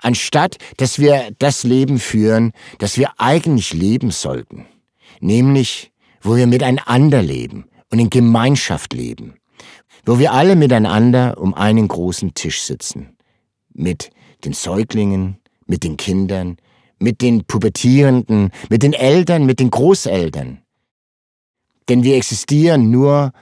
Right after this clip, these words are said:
durch das Miteinander. Das Schlimmste ist, dass wir nicht nur als Säuglinge isoliert sind und nur mit Säuglingen zusammen sind und dann nur mit Kindern zusammen,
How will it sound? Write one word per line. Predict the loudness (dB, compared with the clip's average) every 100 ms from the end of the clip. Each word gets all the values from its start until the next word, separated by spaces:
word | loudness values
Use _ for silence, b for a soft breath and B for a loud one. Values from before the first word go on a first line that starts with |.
| b
durch | -2 -2
das | -2 -4
Miteinander. | 0 0 0 -2 -4 -10 -12 -18 _ _ _ _
Das | -6 -4
Schlimmste | 0 0 0 -2
ist, | 0 0 -2 -10 B B B B
dass | -4 0
wir | 2 0 0
nicht | 0 0 0
nur | 0
als | 0 -2 -4
Säuglinge | 0 0 0 -2 -2 -4 -8
isoliert | -10 -6 -4 -2 -4
sind | -6 -12 -14 -20 _ _ _
und | -8 -2
nur | 2 2
mit | 0
Säuglingen | -2 0 0 0 -2 -2 -4 -6
zusammen | -8 -6 -4 -4 -6
sind | -8 -10 -12 -20 _ b b b b
und | -8 -2
dann | 2 2 0 B B
nur | 0 2
mit | 2 0
Kindern | -2 0 2 2 0 -2
zusammen, | -6 -10 -6 -4 -4 -4 -8